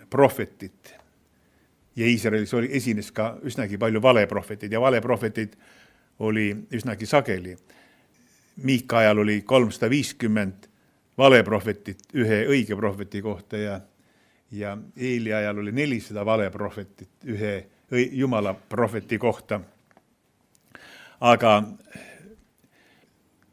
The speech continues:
tõeline prohvet oli ikkagi Jumala vaimus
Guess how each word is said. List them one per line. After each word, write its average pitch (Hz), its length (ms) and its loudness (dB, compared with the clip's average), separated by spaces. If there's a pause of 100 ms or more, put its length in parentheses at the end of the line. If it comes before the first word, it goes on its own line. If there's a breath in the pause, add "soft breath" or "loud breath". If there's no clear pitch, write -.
tõeline 127 380 8
prohvet 127 580 2
oli 110 200 0 (120)
ikkagi 107 320 -4
Jumala 120 340 6
vaimus 143 520 4